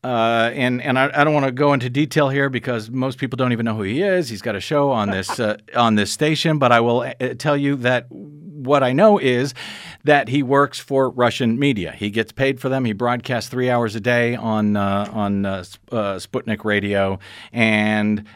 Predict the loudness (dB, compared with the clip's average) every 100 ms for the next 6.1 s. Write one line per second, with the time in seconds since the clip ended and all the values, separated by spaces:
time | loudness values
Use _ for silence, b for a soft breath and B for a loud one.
0 | -4 0 2 4 2 2 0 0 -2 0
1 | 0 2 2 0 -2 -2 -4 -6 -16 -18
2 | -20 -4 0 0 0 -2 -2 -6 -2 0
3 | 0 0 -4 -6 _ -4 -2 -2 -6 -8
4 | -8 -10 -2 0 0 0 0 0 0 -4
5 | B B -6 -4 -2 -2 -2 -6 -4 -4